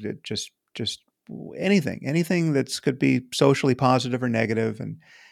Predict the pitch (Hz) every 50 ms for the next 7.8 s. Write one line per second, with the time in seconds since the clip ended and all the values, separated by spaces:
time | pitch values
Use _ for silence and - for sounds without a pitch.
0 | _ _ _ - 131 110 107 101 104 - - - _ - - 139 123 - - -
1 | 143 139 127 - 139 127 120 120 120 117 - - 120 120 117 117 123 117 110 117
2 | 110 104 104 101 107 104 110 110 113 - - 120 110 117 123 - - - 123 120
3 | - 123 127 143 151 160 147 131 135 123 120 113 - 123 110 120 117 117 113 107
4 | 107 107 107 117 123 127 131 135 127 131 135 135 139 139 135 120 127 127 131 123
5 | 120 117 117 120 123 120 113 113 123 123 120 110 120 123 120 113 110 113 113 117
6 | 113 113 113 - _ _ - 120 113 110 113 110 - 127 - - 113 110 - -
7 | 117 101 110 110 107 104 107 107 107 110 113 107 107 - -